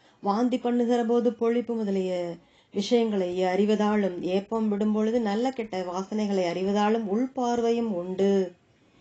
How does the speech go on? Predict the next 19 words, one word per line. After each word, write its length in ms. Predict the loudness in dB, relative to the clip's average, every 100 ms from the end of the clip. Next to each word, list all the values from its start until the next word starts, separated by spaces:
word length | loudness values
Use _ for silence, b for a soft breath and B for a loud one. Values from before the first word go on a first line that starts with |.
| b b _ -4
இதற்கு 440 | 0 2 0 0 0
சகாய 640 | 0 0 0 0 2 2
இந்திரியம் 480 | 0 0 0 0 2
ஏது? 340 | 4 4 2 -2 -4
அதற்கு 340 | -6 -6 -6 -6
தொழில் 300 | 0 2 2
ஏது? 320 | 0 0 0 -2 -6 b b -12
வாக்கு 380 | -4 -2 -2 -2
முதலிய 320 | 0 4 4 4
சகாய 440 | 2 -2 0 0 2
இந்திரியமும் 640 | 2 0 0 0 0 -2
பேச்சு 360 | -2 -2 0 -4
முதலிய 360 | -2 0 0 0
தொழிலும், 460 | 0 0 2 0 -2 -8 b b b b
உள்ளிந்திரியமான 800 | 0 2 4 4 4 4 2 0 0
மனதும் 460 | 0 2 2 0 -2
அதன் 300 | -6 -6 -6 -4
தொழிலும் 440 | -2 0 0 0 0
ஏது? 320 | 0 2